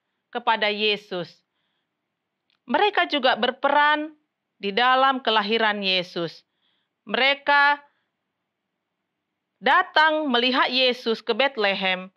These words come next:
melalui tuntunan bintang di angkasa.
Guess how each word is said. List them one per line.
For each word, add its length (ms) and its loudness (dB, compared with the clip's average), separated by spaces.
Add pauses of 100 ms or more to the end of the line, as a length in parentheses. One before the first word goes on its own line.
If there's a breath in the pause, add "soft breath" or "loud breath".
(160)
melalui 640 -2
tuntunan 800 -4
bintang 580 -2
di 80 -4
angkasa. 720 -6